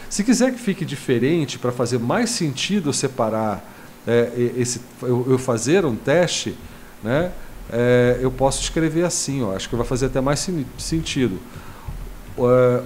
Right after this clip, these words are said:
o último caractere de palavra é,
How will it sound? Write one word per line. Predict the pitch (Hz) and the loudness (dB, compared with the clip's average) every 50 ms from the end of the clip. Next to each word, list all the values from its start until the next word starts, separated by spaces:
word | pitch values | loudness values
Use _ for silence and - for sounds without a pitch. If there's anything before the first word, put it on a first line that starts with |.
| - - | -2 2
o | - 160 180 190 208 214 - - - - - - - - - - - - - - - - - - - - - - - - - - - - - - - - - - - - - - - - - - - - - - - - - - - - - - - - | 6 8 8 8 6 4 0 -6 -12 -12 -14 -14 -14 -14 -16 -16 -16 -16 -16 -14 -12 -10 -8 -8 -8 -10 -10 -12 -12 -10 -10 -8 -8 -8 -8 -8 -8 -8 -8 -10 -10 -10 -12 -12 -14 -14 -14 -16 -16 -16 -18 -18 -18 -20 -20 -20 -20 -20 -18 -16 -4 0
último | 156 196 220 214 202 170 - - - - - 127 127 117 110 107 101 98 95 90 - - - - - - - - - - - - - - - - - - | 2 4 4 4 2 0 -2 -4 -4 -4 -2 0 0 0 0 0 0 0 -2 -4 -6 -8 -10 -12 -16 -18 -20 -16 -14 -12 -12 -10 -10 -8 -8 -6 -6 -4
caractere | 110 110 110 117 117 117 - - - - - - 113 107 107 104 101 95 87 73 - - - - - - - - - - | -2 0 2 2 0 0 -2 -6 -6 -6 -2 0 0 2 2 0 -2 -2 -4 -8 -10 -12 -16 -16 -18 -18 -18 -18 -14 -12
de | 202 196 | -12 -10
palavra | - - 147 156 143 120 117 120 135 143 139 160 165 165 170 170 - - - - - | -2 0 2 2 4 4 4 4 4 4 2 2 2 2 2 0 -6 -14 -20 -10 -2
é, | 123 127 131 135 151 170 | 0 2 2 2 2 0